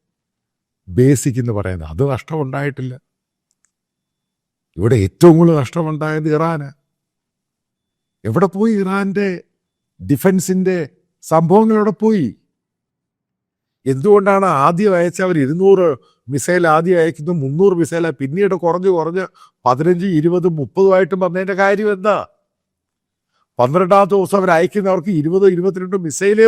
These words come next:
ഉള്ളൂ. എന്തുകൊണ്ടാണ് മിസൈൽ കുറഞ്ഞത്? ഇത് പറയുന്നവർ അതുകൂടെ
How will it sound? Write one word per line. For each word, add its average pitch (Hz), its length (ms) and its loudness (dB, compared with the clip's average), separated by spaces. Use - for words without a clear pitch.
ഉള്ളൂ. 208 220 2
എന്തുകൊണ്ടാണ് 202 520 2
മിസൈൽ 202 320 2
കുറഞ്ഞത്? 190 440 2
ഇത് 113 200 -2
പറയുന്നവർ 117 560 -2
അതുകൂടെ 170 260 -4